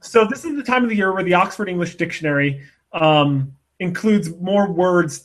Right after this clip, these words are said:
to their volume, online and print edition. Um, although I think mostly it's online edition. Uh, by the way, I think you have to actually s-,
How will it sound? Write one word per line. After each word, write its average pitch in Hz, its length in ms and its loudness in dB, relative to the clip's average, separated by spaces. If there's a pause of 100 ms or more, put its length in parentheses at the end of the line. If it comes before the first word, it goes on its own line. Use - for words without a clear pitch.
to 175 240 0
their 156 260 4
volume, 139 600 0
online 165 580 0
and 147 260 -2
print 131 320 -6
edition. 120 560 -10 (580)
Um, 156 280 2
although 190 240 6
I 180 80 6
think 196 200 0
mostly 180 500 4
it's 156 100 0
online 147 400 0
edition. 139 260 -2
Uh, 214 140 -4
by 285 100 8
the 349 80 0
way, 277 140 8
I 190 140 2
think 320 240 -6
you 320 80 6
have 247 180 0
to - 160 -4
actually 175 360 -2
s-, - 260 -8